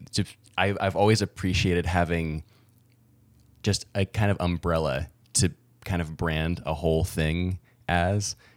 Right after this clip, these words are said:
And I think if a name just works and you feel good about it inside, you feel so much more enthusiastic every time you tell someone about it. And that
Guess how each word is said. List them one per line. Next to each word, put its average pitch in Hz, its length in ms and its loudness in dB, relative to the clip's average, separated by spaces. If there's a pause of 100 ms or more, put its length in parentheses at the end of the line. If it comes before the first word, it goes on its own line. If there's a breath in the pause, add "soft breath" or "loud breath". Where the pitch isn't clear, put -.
(160 soft breath)
And 82 300 0
I 90 100 -2
think 101 320 -2
if 92 200 -2
a 90 80 2
name 82 760 0 (1000)
just - 320 -4
works 78 680 -4 (140)
and 90 100 2
you 87 80 4
feel 82 340 0
good 73 240 -4
about 82 280 2
it - 60 -4
inside, 85 460 0
you 98 160 -4
feel 92 400 -2
so - 160 -4
much 80 180 -6
more 82 160 -4
enthusiastic 82 960 -4
every 90 180 -8
time 78 200 -10
you 76 80 -8
tell 76 260 -6
someone 110 540 2
about 127 320 4
it. 151 200 0 (320 loud breath)
And 95 140 2
that 92 140 4